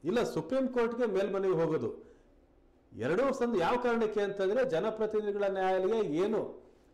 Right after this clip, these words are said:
ಈಗ ಎಫ್ ಐ ಆರ್ ದಾಖಲಿಸಬೇಕು ಅಂತ ಒಂದು ಆದೇಶವನ್ನು ಕೊಟ್ಟಿದೆ, ಅದನ್ನ ರದ್ದು ಮಾಡಿ ಅಂತ, ಅಂತ ಹೇ-, ಮಾಡಿ, ಅದು ಆ ಎಫ್ ಐ ಆರ್ ದಾಖಲಾಗೋದಕ್ಕಿಂತ ಮುಂಚೆ ಆ ಆದೇಶಕ್ಕೆ ತಡೆ ನೀಡಿ ಅಂತ ಕೋರೋದು. ಅದು ಎಫ್ ಐ ಆರ್ ದಾಖಲಾಗ್ಬಿಡ್ತು ಅಂತ ಅನ್ಕೊಳ್ಳಿ, ಎಫ್ ಐ ಆರ್ ದಾಖಲಾದ್ರೆ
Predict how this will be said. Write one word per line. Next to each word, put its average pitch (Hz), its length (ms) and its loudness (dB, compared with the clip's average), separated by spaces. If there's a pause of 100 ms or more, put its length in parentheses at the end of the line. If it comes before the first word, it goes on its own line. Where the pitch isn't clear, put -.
ಈಗ 151 140 -2
ಎಫ್ 151 300 2
ಐ - 20 4
ಆರ್ 214 160 2
ದಾಖಲಿಸಬೇಕು 196 640 0
ಅಂತ 190 200 -2
ಒಂದು 185 220 -2
ಆದೇಶವನ್ನು 175 480 -2
ಕೊಟ್ಟಿದೆ, 175 360 -4
ಅದನ್ನ 190 360 -2
ರದ್ದು 175 300 -2
ಮಾಡಿ 185 320 0
ಅಂತ, 165 180 -4
ಅಂತ 151 220 -6
ಹೇ-, 143 180 -6
ಮಾಡಿ, 147 220 -2 (360)
ಅದು 180 300 2
ಆ 135 260 0
ಎಫ್ 139 200 0
ಐ 185 40 2
ಆರ್ 185 160 0
ದಾಖಲಾಗೋದಕ್ಕಿಂತ 165 600 -2
ಮುಂಚೆ 165 580 -2 (260)
ಆ 160 240 0
ಆದೇಶಕ್ಕೆ 208 440 0
ತಡೆ - 300 0
ನೀಡಿ 180 340 0
ಅಂತ 123 180 -6
ಕೋರೋದು. 147 640 -6 (160)
ಅದು 196 260 2
ಎಫ್ 170 240 -2
ಐ 240 40 2
ಆರ್ 233 200 -2
ದಾಖಲಾಗ್ಬಿಡ್ತು 226 760 -2
ಅಂತ 208 180 -2
ಅನ್ಕೊಳ್ಳಿ, 156 300 -4 (760)
ಎಫ್ 185 200 -2
ಐ 233 80 2
ಆರ್ 226 160 -2
ದಾಖಲಾದ್ರೆ 214 880 -2